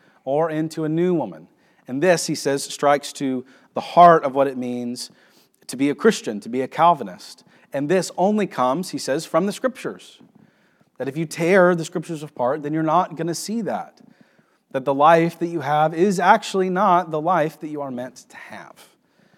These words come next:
That, not the person that you are meant to be. But, he says, and make sure that you can't just come to a knowledge of that by studying the Scriptures, right? If,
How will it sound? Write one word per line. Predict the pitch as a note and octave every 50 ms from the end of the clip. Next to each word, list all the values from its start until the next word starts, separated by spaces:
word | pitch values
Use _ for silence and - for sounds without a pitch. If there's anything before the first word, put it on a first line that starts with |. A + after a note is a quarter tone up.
| _ _ _ -
That, | B2 B2 C3 -
not | B2 B2 B2 C3 C#3 D3 C#3+ C3+
the | B2+
person | - - - D3 C#3 - - A#2+ A2 A2
that | A2 A2
you | A2 G#2 G#2+ A2 G#2
are | G2+ G2+ F#2+ G2+ G#2+ _ _ _ _ _ _ _ -
meant | A#2 G#2+ A2 A2+ A#2 A#2+ - - -
to | - B2+
be. | B2 D3+ G#3 G#3+ D3 G2+ F2 - _ _ _ _ _ _ _ _ _ _ _ _ _ _ _ _ _ _ _ _ _ _ _ _ -
But, | A#2 A2+ C#3+ E3+ F#3 D#3 D3+ -
he | - D3 C3
says, | - - - A#2+ B2 D#3 G#3+ A3+ - - - - _ _ _ _ _ _ -
and | C3 B2+ C3
make | C#3 C#3 C#3+ C#3+
sure | - - - G3 G3 E3+ D#3 D#3
that | D3 D3 C#3+ C3
you | C3+ E3 A#3
can't | A3 - - A#3+ A#3 A3+ E3
just | D#3 E3 E3+ D3+ - - - _ _ _ _ _ _ _ -
come | - - - G3+ G#3 G#3 G3
to | E3+ F#3+ G3 E3+
a |
knowledge | D3 D3 D3+ D#3+ F3+ F3 D#3+ C#3+ B2 A#2
of | G#2+ F#2+
that | - F#2+ F#2 F#2 A2+ - - A#2+
by | A#2 A2+ A#2
studying | G#2 - - - - - D#3+ D#3 D3+ D3+ D3 C#3+ C3+
the | B2+
Scriptures, | - - - F3 - - - - - -
right? | G#2+ G2+ A2 C3 - _ _ - - - -
If, | - F3 E3 - -